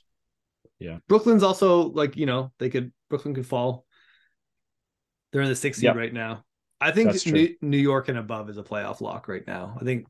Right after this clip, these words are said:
Speaker 2: New York's been
Speaker 1: Yeah,
Speaker 2: so
Speaker 1: the Kni-,
Speaker 2: good.
Speaker 1: the Knicks have been so good lately.
Speaker 2: Yeah,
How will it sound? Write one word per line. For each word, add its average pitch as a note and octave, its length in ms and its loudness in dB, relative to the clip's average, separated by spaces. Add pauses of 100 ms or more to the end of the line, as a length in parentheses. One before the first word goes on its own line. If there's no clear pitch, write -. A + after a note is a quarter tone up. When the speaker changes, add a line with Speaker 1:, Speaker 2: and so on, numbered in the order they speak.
(920)
Speaker 2:
New D3+ 80 6
York's F3 200 6
been A2 100 4
Speaker 1:
Yeah, A2+ 80 6
Speaker 2:
so A2+ 140 4
Speaker 1:
the B2+ 80 4
Kni-, B2+ 60 4
Speaker 2:
good. G#2+ 240 -8
Speaker 1:
the E3+ 100 4
Knicks G3 240 4
have C#3 160 6
been G2+ 420 2
so G2 240 -4
good F2 200 -4
lately. D#2+ 340 -6 (300)
Speaker 2:
Yeah, G#2+ 300 -6